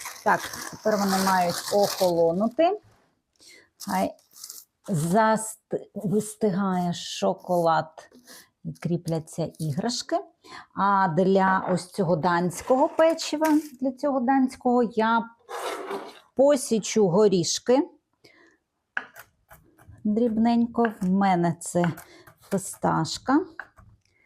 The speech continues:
Але можете використовувати будь-які, які у вас є. І для данського печива я розтопила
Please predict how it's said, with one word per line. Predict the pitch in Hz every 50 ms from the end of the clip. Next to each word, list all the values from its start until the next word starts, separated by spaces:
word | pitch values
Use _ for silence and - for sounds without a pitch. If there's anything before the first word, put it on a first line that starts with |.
| _ _ _ _ _
Але | 233 226 262 285
можете | 240 220 233 226 220 208 - 196
використовувати | 165 180 - - 190 180 - - - 214 196 190 175 180 180 185 - - - 190
будь-які, | 180 160 156 175 233 277 302 320 269 247 233 240 226 233 - - 240 262 285 320 - - - - 180
які | 185 180 - - 226 240
у | 226 202
вас | 175 196 196 196 - - -
є. | 160 143 139 160 156 160 202 240 330 - - _ - - - - - - - _ _ _ - - - _ -
І | - 214 226 240 240 240 247 240 240 226
для | 226 180 175 185 185
данського | 185 233 285 320 320 - 302 285
печива | 277 285 269 254 262 - 220 226
я | 208 170 208 226 254 269 - -
розтопила | - 196 196 185 - - - 165 - - 226 226 214 208 208 185